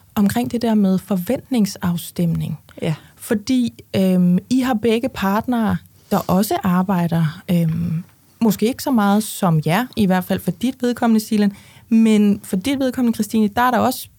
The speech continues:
Speaker 1: tryk på hans karriere. Du sagde, Silan, hjemme hos os, der har vi lige nu, øh, valgt, lige nu er det selvfølgelig en barselsperiode, men sådan ellers overordnet,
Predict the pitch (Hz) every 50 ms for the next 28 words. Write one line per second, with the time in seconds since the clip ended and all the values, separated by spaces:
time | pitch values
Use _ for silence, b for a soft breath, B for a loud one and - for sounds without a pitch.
0 | - - - 240 233 233 - 208 170 165 175 196 202 - - 254 240 220 220 220
1 | 233 233 B B B B B B B B B B - - - - 285 285 - -
2 | 247 247 262 247 - - 247 226 233 226 226 233 247 262 269 269 - 240 247 247
3 | - - - 285 269 254 - - 247 226 208 202 226 220 208 208 226 240 247 247
4 | 240 240 233 233 247 - - 220 202 190 180 190 208 226 - - - b b b
5 | b b b b b b _ _ _ _ - - - 233 226 214 202 180 165 170
6 | 165 170 180 180 175 165 165 160 - 160 208 226 269 262 - - 254 233 226 233
7 | 226 226 226 226 - - - - - - 262 - 254 240 247 262 262 247 226 -
8 | - 208 220 247 240 220 214 - 214 208 202